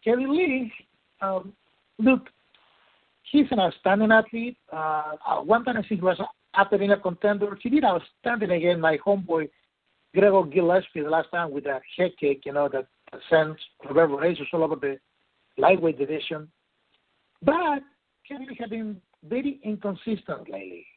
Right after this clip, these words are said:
He wins one, lose one, win one, lose one. Charles Oliveira, on the other hand, like, as you notice, six-time winning streak,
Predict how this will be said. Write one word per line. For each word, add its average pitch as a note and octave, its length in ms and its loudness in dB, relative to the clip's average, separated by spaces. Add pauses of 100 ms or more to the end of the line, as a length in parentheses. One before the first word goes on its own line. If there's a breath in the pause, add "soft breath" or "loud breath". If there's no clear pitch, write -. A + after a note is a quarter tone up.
He C3 120 -12
wins F#3+ 280 4
one, G3 220 6
lose C#3+ 220 -2
one, - 200 -20
win G3+ 200 0
one, G3 160 -6
lose - 200 -6
one. - 140 -16 (800)
Charles A#3 240 2
Oliveira, B3 360 -4
on G#3+ 120 -10
the G3+ 80 -14
other G#3 160 -12
hand, B3 160 -14
like, F3+ 100 -12 (100)
as D3+ 140 -18
you D#3+ 80 -16
notice, F#3+ 320 -4 (800)
six-time A3 360 -14
winning A3+ 240 -4 (140)
streak, F3+ 220 -8